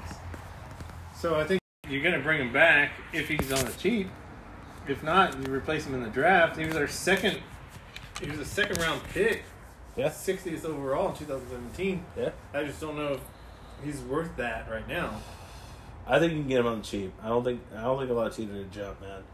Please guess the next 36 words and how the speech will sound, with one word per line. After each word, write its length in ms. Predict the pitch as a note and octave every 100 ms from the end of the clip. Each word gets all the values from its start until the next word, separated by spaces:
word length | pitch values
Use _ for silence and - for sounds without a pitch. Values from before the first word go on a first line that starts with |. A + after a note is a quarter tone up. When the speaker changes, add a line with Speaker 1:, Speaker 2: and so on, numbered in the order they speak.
| - - - - -
Speaker 2:
Been 160 | A#2+ A#2+
injured. 500 | B2+ C3+ C#3+ C#3+ C#3+ - - - - -
Um, 460 | A2 G#2+ G#2 G2+ G2 - - - - - - - - - -
there 80 | C3
might 160 | D#3+ F3
be 120 | F3+
a 40 | D#3+
team 180 | D#3+ D#3
out 120 | C#3+
there 80 | C3
that's 100 | A#2+
got 160 | B2+
the 80 | A#2+
money 380 | A2+ A#2+ C#3 C3+ - - -
to 60 |
throw 200 | A2 A#2+
it 80 | A2+
in 100 | A#2+
there, 220 | C#3 C3+
but 280 | A#2 A2 G#2 -
I 40 |
think 200 | A#2+ A#2+
Dallas 320 | A2 A2+ A#2
could 180 | - A2
come 140 | A#2 A2
in 100 | G#2+
with 120 | G2+
a 160 | G2 F#2+ - -
comparable. 600 | A#2+ A2+ G2 G2 F#2+ F#2 - - - - - - - - - - - - -
I 100 | -
think 80 | F#3+
it'd 100 | G3+
be 100 | F#3+
smart 320 | F3 D#3 D#3+ D3
to 60 |
stay. 340 | - A#2+ G#2+